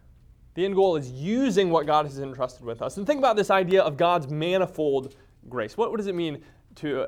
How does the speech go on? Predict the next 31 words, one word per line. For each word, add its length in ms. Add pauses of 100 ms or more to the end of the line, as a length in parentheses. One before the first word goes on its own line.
(160)
uh, 440
that 200
his 140
grace 280
is 120
manifold? 880 (680)
You 40
might 140
think 140
ma-, 280
many-sided, 920 (260)
many-faceted. 960 (880)
God's 280
grace 340
is 120
so 380
abundant 920 (500)
that 560
not 260
a 40
single 280
one 160
of 60
us 120
can 140
hold 580 (560)
all 240
of 100
it. 220
<laughs> 360
We, 240